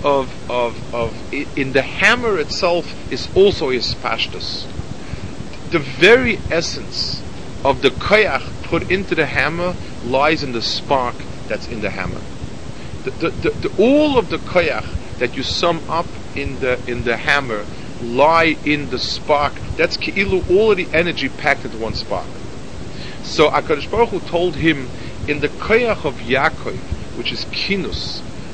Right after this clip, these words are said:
and the koyach of Yaakov, which is kol kule focus, if you take the essence of that out, then it becomes, then, then it destroys the fluff of, of, of, of Esav. Let's, let's, um,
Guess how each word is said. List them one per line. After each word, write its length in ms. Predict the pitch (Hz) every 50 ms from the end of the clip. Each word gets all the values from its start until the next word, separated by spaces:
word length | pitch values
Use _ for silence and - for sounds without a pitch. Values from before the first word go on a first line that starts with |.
| -
and 100 | 120 135
the 40 | 139
koyach 400 | 139 - - 214 220 214 202 -
of 100 | 165 131
Yaakov, 640 | 127 135 139 139 143 156 151 - - 139 139 123 -
which 260 | 123 123 120 - - - - -
is 420 | 131 127 123 123 117 107 - - - - - - - - - - 135 - - - - - - -
kol 240 | - - 180 190 185
kule 320 | - - - 170 156 147
focus, 580 | - - - 165 190 185 - 147 131 - - - - - - - - - - - -
if 180 | 151 160 - -
you 80 | 156 147
take 360 | - - 190 208 214 - -
the 120 | 190 151 - - -
essence 460 | 170 214 - - - 202 170 147 -
of 120 | 135 -
that 260 | 139 131 127 127 127
out, 280 | 127 123 123 123 123 123 - - - - - - - - - -
then 160 | 147 147 160
it 180 | 151 131 -
becomes, 800 | - 131 120 - - - - 139 131 127 127 127 123 113 - - - - - - - - 120 -
then, 160 | 147 151 - - -
then 160 | 165 175 185
it 160 | - - 135
destroys 800 | - 135 - - - - 127 135 139 139 127 131 123 - - - - - - - -
the 80 | 117
fluff 440 | 98 - - 135 127 123 120 - -
of, 140 | 113 107 98 - - -
of, 260 | 104 104 95 - - 110
of, 220 | 101 98 - -
of 80 | - - - -
Esav. 320 | 101 101 - - - - - - - - - - - - - - - - - - - - - - - -
Let's, 380 | 143 170 - - - - - 139
let's, 500 | 139 147 156 165 - - - - - -
um, 460 | 143 135 131 131 123 127 123 120